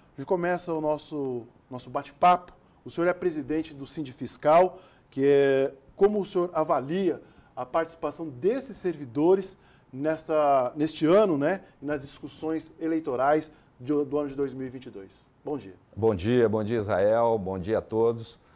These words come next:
Speaker 2: É, o Sindifiscal é o Sindicato dos Fiscais Tributários da Secretaria de Fazenda de Mato Grosso do Sul, né? Temos uma capilaridade por todo o estado,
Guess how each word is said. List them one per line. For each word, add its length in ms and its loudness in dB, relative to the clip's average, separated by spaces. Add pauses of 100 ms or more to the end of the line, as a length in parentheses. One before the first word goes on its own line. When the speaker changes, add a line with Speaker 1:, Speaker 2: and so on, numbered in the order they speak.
(280)
Speaker 2:
É, 760 0
o 80 -12
Sindifiscal 840 0
é 40 2
o 60 2
Sindicato 560 -4
dos 140 -6
Fiscais 480 -4
Tributários 880 -2 (340)
da 140 -4
Secretaria 500 -2
de 80 -8
Fazenda 500 -2
de 120 -8
Mato 260 -6
Grosso 300 -6
do 100 -8
Sul, 300 -10 (280)
né? 320 -6
Temos 280 -6
uma 160 -6
capilaridade 760 -2
por 180 -16
todo 280 -4
o 40 -6
estado, 540 -2